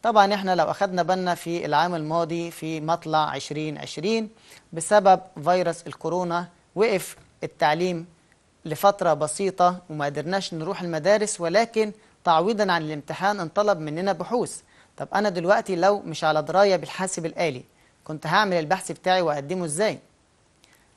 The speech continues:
فقسم الحاسب الآلي هيخليني أنا كمان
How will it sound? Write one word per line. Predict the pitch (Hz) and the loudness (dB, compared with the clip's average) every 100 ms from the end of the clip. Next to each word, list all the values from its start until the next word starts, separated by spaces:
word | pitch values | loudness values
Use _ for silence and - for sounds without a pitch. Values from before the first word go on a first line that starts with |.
| - | -4
فقسم | 156 151 - 233 226 | -2 0 0 -2 -2
الحاسب | 175 226 208 165 | -4 -6 -4 -4
الآلي | 170 196 165 165 _ _ - | 2 4 2 -4 _ _ -12
هيخليني | 156 170 208 262 - | -8 -2 0 0 0
أنا | 226 | -2
كمان | 214 180 202 226 | 0 0 2 0